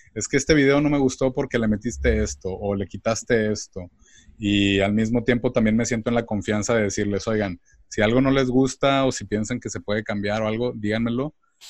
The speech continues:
Entonces tengo así como con ciertas personas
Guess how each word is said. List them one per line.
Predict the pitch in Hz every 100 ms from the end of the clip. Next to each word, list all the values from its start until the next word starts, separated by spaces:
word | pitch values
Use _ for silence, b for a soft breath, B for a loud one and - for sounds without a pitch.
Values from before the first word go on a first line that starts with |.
| B
Entonces | 95 92 110 104 -
tengo | - 135 143
así | 143 139
como | 131 143 123 101 85 90 _ _ _ _ _ _ -
con | - 107
ciertas | - 139 131 - 147
personas | - 113 - 123 151 190